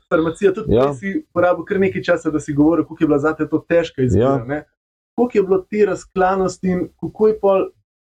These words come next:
Speaker 1: danes, ko pa, ko pa nisi več dvajsetletnik, ne, ko pogledaš celo to pot nazaj, koliko pa je danes v bistvu neke sorodnosti med tem, kako je, so koraki tvojega očeta
Speaker 2: Ja.
Speaker 1: in tvoji?
Speaker 2: Ja.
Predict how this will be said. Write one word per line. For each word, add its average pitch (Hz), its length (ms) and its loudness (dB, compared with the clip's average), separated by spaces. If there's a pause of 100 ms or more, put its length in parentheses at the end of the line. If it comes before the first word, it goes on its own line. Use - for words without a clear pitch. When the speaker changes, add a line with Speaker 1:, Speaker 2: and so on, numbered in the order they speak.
(120)
Speaker 1:
danes, 160 400 0
ko 151 200 -2
pa, 143 80 -2 (240)
ko - 160 -2
pa 143 80 0
nisi 165 240 -4
več 139 200 0
dvajsetletnik, 143 720 -2
ne, 156 140 2
ko 156 120 -8
pogledaš 160 320 -2
celo 185 220 0
to 180 160 -8
pot 190 240 -2
nazaj, 175 380 0 (680)
koliko 143 220 -4
pa 170 100 -2
je 202 160 2
danes 165 480 -4
v 156 80 -4
bistvu 156 260 -2
neke 151 240 0
sorodnosti 143 640 -2
med 131 160 0
tem, 147 300 0
kako 147 380 -2
je, 139 80 2
so 135 160 -16
koraki 139 420 -2
tvojega 170 260 0
očeta 117 220 2
Speaker 2:
Ja. 135 60 -2
Speaker 1:
in - 100 -8
tvoji? 254 300 -4 (140)
Speaker 2:
Ja. 127 340 0